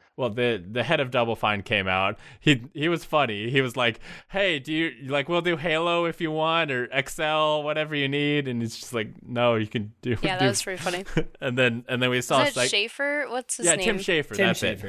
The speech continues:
Speaker 3: yeah.
Speaker 1: Yeah.
Speaker 2: Yeah, yeah, yeah, Tim Schafer, yep.
Speaker 1: Yeah, I knew it was
Speaker 2: That's it.
Speaker 1: Tim something. Um, and, uh, he showed Psychonauts two. I've not played Psychonauts one, but Psychonauts two looks dope A F.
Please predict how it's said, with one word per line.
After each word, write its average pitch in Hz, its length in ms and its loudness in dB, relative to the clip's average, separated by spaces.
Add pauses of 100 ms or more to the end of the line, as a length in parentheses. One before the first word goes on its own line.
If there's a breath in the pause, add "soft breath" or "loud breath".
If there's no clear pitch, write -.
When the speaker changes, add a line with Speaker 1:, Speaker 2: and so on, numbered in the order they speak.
Speaker 3:
yeah. 101 140 -6
Speaker 1:
Yeah. - 0 -
Speaker 2:
Yeah, 95 260 2
yeah, 240 300 4
yeah, 196 100 -2
Tim 214 260 -8
Schafer, 185 420 0
yep. 170 240 -2
Speaker 1:
Yeah, 120 140 2
I 127 80 2
knew 180 80 4
it - 20 4
was 208 100 2
Speaker 2:
That's 165 100 -2
it. - 40 0
Speaker 1:
Tim 151 140 0
something. 92 680 -4
Um, 117 500 0 (100)
and, 110 400 0
uh, 95 540 2 (240)
he 139 220 0
showed 131 320 0
Psychonauts 120 600 0
two. 101 480 0
I've 120 160 2
not 147 200 0
played 147 240 0
Psychonauts 90 600 0
one, 95 280 -2
but 90 240 -4
Psychonauts 110 600 -2
two 131 200 0
looks 95 260 -4
dope 85 300 -4
A 110 100 0
F. 120 380 -2